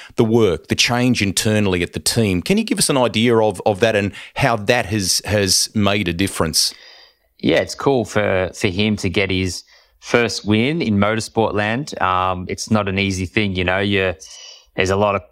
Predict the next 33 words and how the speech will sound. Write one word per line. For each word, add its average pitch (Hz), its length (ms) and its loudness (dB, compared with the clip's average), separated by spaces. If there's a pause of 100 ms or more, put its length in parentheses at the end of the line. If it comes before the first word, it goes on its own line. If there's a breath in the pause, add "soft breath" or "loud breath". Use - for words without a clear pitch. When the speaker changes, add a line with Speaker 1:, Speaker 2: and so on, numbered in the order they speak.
Speaker 2:
quick - 240 -2
cars 101 340 0
out 98 200 -4
there 98 280 0
and 95 120 -4
races 98 340 -2
are 95 80 0
hard 90 420 0
and 92 120 -4
all 92 80 -2
that 90 180 -2
stuff. - 260 -4
So, 92 440 -2
and 110 160 0
it's 104 100 -4
not 127 140 -2
just - 180 -4
him. 131 220 0
There's 113 140 0
a 104 40 -2
few 110 180 -2
people 104 340 -2
new 101 180 2
to 98 120 2
our 95 100 0
team 104 340 0
which 98 160 -4
haven't 98 200 -2
been 98 160 -2
part 98 280 0
of, 92 240 -6 (440 soft breath)
um, 92 360 0
our, 92 260 -2